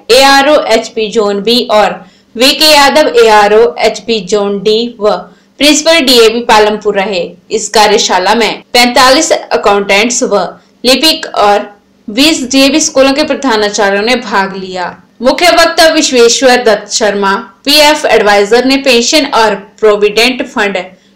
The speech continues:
नॉर्म्स पर चर्चा की और विभिन्न स्कूलों के accountants और प्रधानाचार्यों को विस्तार से जागरूक करवाया। गोकुल नेगी information officer ईपीएफ़ओ शिमला ने pension और ईपीएफ़ के बारे में विभिन्न जानकारियां प्रदान की।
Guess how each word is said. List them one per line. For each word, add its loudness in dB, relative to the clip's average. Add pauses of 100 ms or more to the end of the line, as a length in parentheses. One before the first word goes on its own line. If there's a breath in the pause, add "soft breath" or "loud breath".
नॉर्म्स 2
पर 0
चर्चा 0
की -2
और 0
विभिन्न -2
स्कूलों 2
के 0
accountants 0
और 2
प्रधानाचार्यों -2
को 0 (400 loud breath)
विस्तार 2
से -2
जागरूक 2
करवाया। -2 (440 soft breath)
गोकुल 2
नेगी 0
information 2
officer 0
ईपीएफ़ओ -6 (260 loud breath)
शिमला 2
ने 2
pension 0
और 2
ईपीएफ़ 0
के 0
बारे 2
में 0
विभिन्न 2
जानकारियां -2
प्रदान 0
की। -14